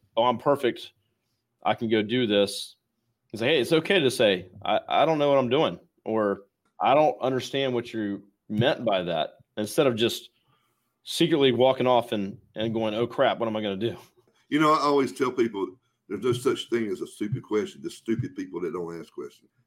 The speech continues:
Speaker 2: I really believe that. I mean, I really believe that because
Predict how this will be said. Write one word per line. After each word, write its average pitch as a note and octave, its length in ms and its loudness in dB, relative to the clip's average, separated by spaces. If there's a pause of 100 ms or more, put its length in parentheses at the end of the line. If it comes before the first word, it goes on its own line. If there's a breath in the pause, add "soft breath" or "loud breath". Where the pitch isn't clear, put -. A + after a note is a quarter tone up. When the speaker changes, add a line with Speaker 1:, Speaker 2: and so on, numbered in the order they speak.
(120)
Speaker 2:
I G2 80 -4
really A#2 260 2
believe G2+ 280 -4
that. - 220 -6 (240)
I F2+ 60 -8
mean, G2 140 -8
I G2+ 60 -8
really A2 260 0
believe G2 280 -4
that D#2 200 -10
because F#2+ 320 -6